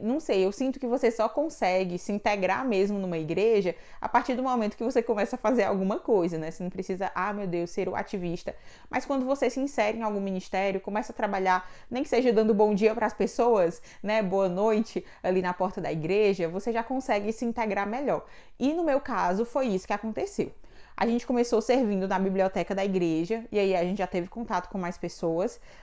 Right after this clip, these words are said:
Aí depois a gente deixou a biblioteca pra ficar como professor dos adole-, dos pré-adolescentes. Então, eu e o Pedro, a gente dá aula como casal na classe dos pré-adolescentes, e tem sido muito bom,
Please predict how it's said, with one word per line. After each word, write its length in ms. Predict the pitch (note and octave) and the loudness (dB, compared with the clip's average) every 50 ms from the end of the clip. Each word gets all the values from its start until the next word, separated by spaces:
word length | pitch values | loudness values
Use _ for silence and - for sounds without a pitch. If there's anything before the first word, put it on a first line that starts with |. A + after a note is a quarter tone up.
| - - | -4 0
Aí 140 | G3 G3 | 2 4
depois 240 | F#3 - - G#3 G3+ | 4 4 4 2 2
a 60 | G3+ | 2
gente 160 | G3+ G3+ - F#3+ | 2 0 0 0
deixou 200 | F#3+ F#3+ - G#3 | 0 0 0 0
a 60 | F#3+ | 0
biblioteca 720 | F#3+ F#3 F#3 F#3+ G3 G3+ - A#3 A#3 B3+ C4+ C4 D#4+ D#4+ - - - - - - - - | 2 2 2 2 0 0 0 2 2 2 2 0 -2 -4 -4 -6 -16 -20 -20 -18 -10 -4
pra 220 | A#3 A3+ G#3+ A3 A3+ | -2 0 0 0 0
ficar 500 | - C#4 C4+ - - B3 A3 A#3 A3 A3+ | 0 -4 -6 -4 -2 0 0 2 0 0
como 260 | - B3+ A#3 A#3 A#3 A3+ | 0 0 0 0 0 2
professor 400 | A#3+ A3 A3+ B3+ B3 - A3+ G#3 | 2 2 2 2 2 2 2 0
dos 100 | G3 G3 | 0 0
adole-, 340 | G#3+ G3+ G#3 G3+ G#3 G#3+ - | 0 2 2 2 2 2 2
dos 200 | G3 G3 G#3 - | 0 -2 -4 -2
pré-adolescentes. 720 | - A3 G3+ G3+ G3 G3+ A#3+ D#4+ - - - - - - | -2 0 0 2 2 2 2 0 0 -4 -6 -6 -6 -10
Então, 320 | E3+ E3+ E3 G3 F#3 F#3 - | -10 -8 -4 -4 -4 -2 2
eu 220 | - G3+ G3 G#3+ | 4 4 6 6
e 60 | B3 C#4 | 4 2
o 20 | |
Pedro, 480 | - - G3+ E3 E3 E3 F3 A3 C#4+ - | 2 2 2 2 2 2 0 -2 -4 -2
a 100 | - G3 | -2 -2
gente 260 | G3+ F#3+ F#3+ - - G3 | -2 -2 -2 -2 -2 -2
dá 140 | G3+ G3 | 0 0
aula 280 | F#3 D#3+ D#3 E3 E3+ F#3 | 2 2 2 2 2 0
como 240 | F#3 - G3+ F#3 F#3+ | -2 -4 -6 -6 -6
casal 580 | - G#3 G#3+ A3+ G3 F3+ F3+ D3+ D3+ F3 - - - - - - - | -6 -2 -2 -2 0 0 0 0 0 -2 -4 -8 -14 -18 -16 -14 -6
na 140 | - G#3 G3+ | -4 -4 -2
classe 380 | - - F#3+ E3 F3+ - - A3+ | 0 2 2 2 2 2 0 -2
dos 180 | F#3+ G#3+ - | -2 -2 -4
pré-adolescentes, 880 | - - G3 F#3 F#3 F3+ F#3 G#3 B3 - - G3 D#3 D#3+ F3 - G3 F3+ | -2 0 0 0 2 2 0 0 -2 -2 -4 -4 -4 -4 -4 -4 -4 -4
e 60 | F#3+ | -2
tem 160 | - F#3+ G3 | -2 -2 -2
sido 400 | F#3 - - G3+ F3 F3+ F#3 F3 - | -2 -2 -2 -2 0 0 0 -2 0
muito 380 | F3+ F#3+ G3 G#3+ D4 - G4 | 0 2 2 2 2 2 2
bom, 320 | D#4 A#3+ F#3 F3 F3+ A3+ | 4 6 6 6 6 4